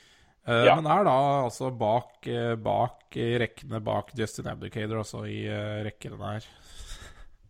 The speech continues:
Speaker 2: Mm.
Speaker 1: Ja.
Speaker 2: Ja. Nei, nei, nei, nei, når jeg sier breakout, altså breakout på Tatar, så er ikke det et gjennombrudd, men
Speaker 1: Nei,
Speaker 2: at han
Speaker 1: nei,
Speaker 2: på en
Speaker 1: nei,
Speaker 2: måte tar liksom et steg, steg nummer to, da. Altså,
Speaker 1: Ja, ja,
Speaker 2: blir
Speaker 1: ja,
Speaker 2: en,
Speaker 1: ja, jeg
Speaker 2: en
Speaker 1: skjønner.
Speaker 2: ordentlig god N H L-spiller.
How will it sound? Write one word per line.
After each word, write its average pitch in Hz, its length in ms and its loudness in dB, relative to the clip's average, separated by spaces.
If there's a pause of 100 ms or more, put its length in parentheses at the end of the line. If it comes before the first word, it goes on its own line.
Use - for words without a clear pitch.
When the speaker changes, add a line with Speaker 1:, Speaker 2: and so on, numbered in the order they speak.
(120)
Speaker 2:
Mm. 98 400 -4 (180)
Speaker 1:
Ja. - 120 -6 (360)
Speaker 2:
Ja. 92 140 10 (320)
Nei, 131 160 8
nei, 131 160 10
nei, 123 140 8
nei, 120 160 10
når 120 400 8
jeg 120 60 8
sier 110 200 10
breakout, 104 560 8
altså 110 160 6 (200)
breakout 101 420 6
på 113 100 2
Tatar, 110 320 8
så 104 140 6
er 95 60 2
ikke 113 120 4
det 104 80 8
et 107 140 4
gjennombrudd, 98 420 8
men 107 100 8
Speaker 1:
Nei, 101 60 10
Speaker 2:
at - 60 8
han 151 160 6
Speaker 1:
nei, 127 80 6
Speaker 2:
på 117 40 10
en 113 60 2
Speaker 1:
nei, 107 80 -2
Speaker 2:
måte 104 100 -8
tar 90 140 -2
liksom - 200 -12
et - 120 -8
steg, 95 240 10
steg 98 240 8
nummer 107 160 8
to, 123 160 10
da. - 100 10 (120)
Altså, 104 240 8
Speaker 1:
Ja, 95 160 10
ja, - 160 4
Speaker 2:
blir 92 140 8
Speaker 1:
ja, 95 120 10
Speaker 2:
en, 101 60 -6 (320)
Speaker 1:
ja, 123 160 0
jeg 127 100 6
Speaker 2:
en 120 80 8
Speaker 1:
skjønner. 104 140 10
Speaker 2:
ordentlig 104 400 2
god 117 180 12
N 117 80 6
H 113 60 12
L-spiller. 113 320 2